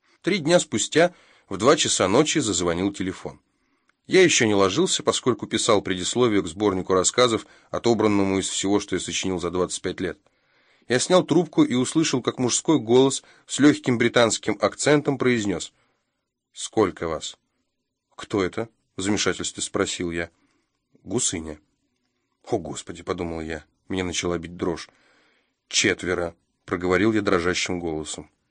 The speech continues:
"Доброе предзнаменование", — сказал Эрик Лэмптон. "Процветание?" Лэмптон рассмеялся. "Нет,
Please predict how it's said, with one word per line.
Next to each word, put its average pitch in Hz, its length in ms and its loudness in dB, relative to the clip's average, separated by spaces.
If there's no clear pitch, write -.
"Доброе 117 640 6
предзнаменование", — 101 1300 2
сказал 90 400 -2
Эрик 90 280 -2
Лэмптон. 85 460 -6
"Процветание?" 101 880 -2
Лэмптон 92 500 -2
рассмеялся. 87 760 -6
"Нет, 104 520 -2